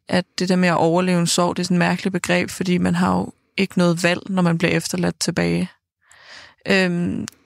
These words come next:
Ida fortæller om at have mistet sin mor, sin lillebror og sin mormor. Og jeg kan huske, den, vi, da vi kørte op til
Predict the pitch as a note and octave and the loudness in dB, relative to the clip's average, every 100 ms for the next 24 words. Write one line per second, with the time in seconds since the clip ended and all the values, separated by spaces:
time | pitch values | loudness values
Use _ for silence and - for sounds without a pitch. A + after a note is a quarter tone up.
0 | _ - G3 G3 G3+ G3 F#3+ - F#3 G3+ | _ -10 -6 -2 2 2 0 -4 -2 0
1 | F#3+ F3+ F3+ F3 F3+ F#3 - G3 F#3+ - | 2 2 2 2 2 0 -2 -2 0 2
2 | F3 F3 F3+ G3 G#3+ - F#3 F3 F#3 - | 2 2 2 2 0 0 0 0 -2 0
3 | F3+ F3+ F3+ E3+ F3+ - G#3 G#3+ G#3+ _ | 0 0 0 0 0 0 -2 -2 -4 _
4 | _ _ _ - _ - - - - - | _ _ _ -20 _ -20 -20 -20 -20 -20
5 | - - - F3+ F3+ _ - _ _ G3 | -20 -8 -2 0 -2 _ -20 _ _ 0
6 | F#3+ G3 G#3+ - G3 F#3+ F#3 F3+ - - | 2 2 0 0 2 2 2 0 -4 -14
7 | - - F3+ F3+ - F3+ F3+ F#3 - - | -12 -4 -2 -2 0 0 0 -2 -4 -4